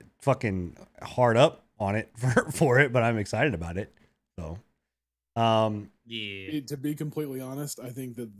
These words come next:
Speaker 3: what game should have been in there instead of, uh, it, honestly, instead of Cyberpunk, I honestly think that Final Fantasy fourteen should have been in there.
Speaker 1: What?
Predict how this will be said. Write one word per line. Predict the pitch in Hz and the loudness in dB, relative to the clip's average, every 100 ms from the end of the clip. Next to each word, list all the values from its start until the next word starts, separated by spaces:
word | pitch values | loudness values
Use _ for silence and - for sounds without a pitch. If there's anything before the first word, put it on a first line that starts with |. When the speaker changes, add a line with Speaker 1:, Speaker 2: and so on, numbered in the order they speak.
| 104 | -10
Speaker 3:
what | 120 117 117 | -8 -8 -10
game | 123 120 117 | -8 -6 -6
should | - 120 | -6 -8
have | 117 | -6
been | 123 | -8
in | 127 127 | -6 -6
there | 127 123 | -6 -4
instead | 120 - - 120 | -4 -4 -4 -2
of, | 117 107 | -2 -4
uh, | 110 107 107 104 104 - _ _ _ _ | -4 -4 -6 -6 -8 -12 _ _ _ _
it, | 123 120 | -4 -2
honestly, | 139 165 170 160 139 | 2 2 4 2 2
instead | 127 160 127 | 2 0 0
of | |
Cyberpunk, | - 113 120 117 - 107 98 | -2 -2 -4 -4 -8 -12 -12
I | 104 | -12
honestly | 101 117 117 107 107 | -10 -8 -8 -8 -10
think | 107 101 - | -10 -12 -12
that | 101 87 | -12 -12
Final | - 104 | -12 -12
Fantasy | 92 95 - | -12 -12 -12
fourteen | 92 80 95 92 | -12 -16 -16 -16
should | - 92 | -16 -18
have | |
been | - | -20
in | - _ | -20 _
there. | 101 _ _ _ _ _ _ _ _ _ _ - | -20 _ _ _ _ _ _ _ _ _ _ -6
Speaker 1:
What? | 110 320 415 - | 0 2 2 -2